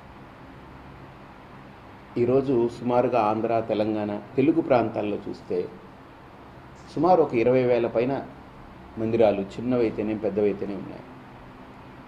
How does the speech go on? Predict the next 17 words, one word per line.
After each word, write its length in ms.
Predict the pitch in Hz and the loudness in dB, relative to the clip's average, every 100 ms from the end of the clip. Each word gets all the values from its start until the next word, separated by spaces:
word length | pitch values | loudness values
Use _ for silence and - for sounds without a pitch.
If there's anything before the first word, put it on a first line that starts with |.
| - - - - - - | -20 -20 -20 -20 -20 -20
ఇప్పుడు 180 | - 117 | -14 -12
సాయిబాబా 600 | 110 123 131 147 147 139 | 0 4 6 6 4 4
దేవుడు 340 | 135 123 139 135 | 4 6 6 6
కాదు 420 | 127 117 120 135 - | 4 4 4 0 -2
అన్నారే 340 | 113 117 127 | -2 2 2
అనుకుందాం, 440 | 110 113 117 95 85 - - - - - | 2 0 -4 -4 -8 -12 -20 -20 -6 0
మరి 120 | 127 | 2
ఈ 40 | |
మాట 260 | 120 131 170 | 4 2 2
నలభై 320 | 135 127 135 | 2 4 8
ఏళ్ల 200 | 135 143 | 8 6
క్రితం 300 | 143 131 147 | 2 -2 -2
ఎందుకు 300 | 120 123 123 | -2 -2 0
చెప్పలేదు? 360 | 110 104 101 98 - - - - - - - - - - - - - - - - - | -2 -2 -6 -8 -12 -18 -20 -20 -20 -20 -20 -20 -20 -20 -20 -20 -20 -20 -20 -20 -16
ఇప్పుడు 200 | - 113 | -6 -2
నేను 260 | 110 110 98 | 2 0 0
ధర్మానికి, 680 | 101 104 123 120 117 135 | -2 -2 0 -2 -4 -6